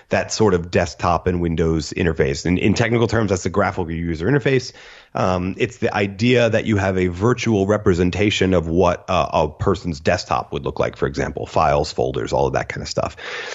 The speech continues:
Um, and, and that w-, idea is not unique to, to Jobs at all. That the, the easier, um, way to decide what is first was, is actually the first one that, that used that. I mean, 'cause the, if we go way back into the eighteen hundreds, we can point to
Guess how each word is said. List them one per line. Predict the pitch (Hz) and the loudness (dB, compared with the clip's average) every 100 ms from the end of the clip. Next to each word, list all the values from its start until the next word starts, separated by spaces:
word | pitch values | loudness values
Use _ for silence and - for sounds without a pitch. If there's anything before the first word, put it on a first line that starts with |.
| - - | -10 -2
Um, | 127 123 117 117 | 2 4 2 4
and, | 147 147 - | 4 4 4
and | 147 | 4
that | 156 139 147 | 4 0 -6
w-, | 143 151 | -2 0
idea | 143 151 | 2 2
is | 135 | 0
not | 135 107 - | 0 -2 -2
unique | 113 101 117 - - - | -2 0 0 -2 -12 -8
to, | 104 | -6
to | - 95 | -4 -2
Jobs | 90 73 80 | 0 0 -2
at | 73 | 0
all. | 117 120 73 | 2 4 2
That | 80 92 - | 0 0 -2
the, | 101 82 | -4 -2
the | 101 92 90 - _ | -2 -2 -2 -12 _
easier, | 135 147 131 123 104 90 85 - - - | 4 4 6 6 6 4 0 -6 -20 -8
um, | 101 98 87 85 85 | -2 2 2 2 0
way | 101 98 98 110 107 | -2 2 4 6 4
to | 90 | 2
decide | 85 107 90 - 98 90 | 2 -2 0 2 2 2
what | 90 85 | 2 2
is | 80 | -2
first | - 147 110 - - | -2 2 2 0 -6
was, | 90 82 | -6 -6
is | 95 87 | -4 -2
actually | 85 - 87 | -2 -2 -4
the | 82 | -4
first | 80 82 78 | -2 -2 0
one | 85 85 | 0 0
that, | 82 78 - | 0 -4 -4
that | 80 98 | -2 4
used | 147 131 87 | 6 6 2
that. | 65 55 - - 147 | 0 -2 -8 -6 0
I | |
mean, | 143 | 0
'cause | - 117 | 2 2
the, | 147 | 2
if | 127 - | 2 -2
we | 120 | 2
go | 156 | 2
way | 120 101 120 | 2 2 2
back | 113 80 73 92 | 2 0 -2 -4
into | 95 | -4
the | 82 | -4
eighteen | 110 98 95 | -4 -4 -6
hundreds, | 92 107 92 78 | -4 -2 -2 -4
we | 85 | -2
can | 82 76 | -2 0
point | 95 87 - | 0 0 -2
to | - | -16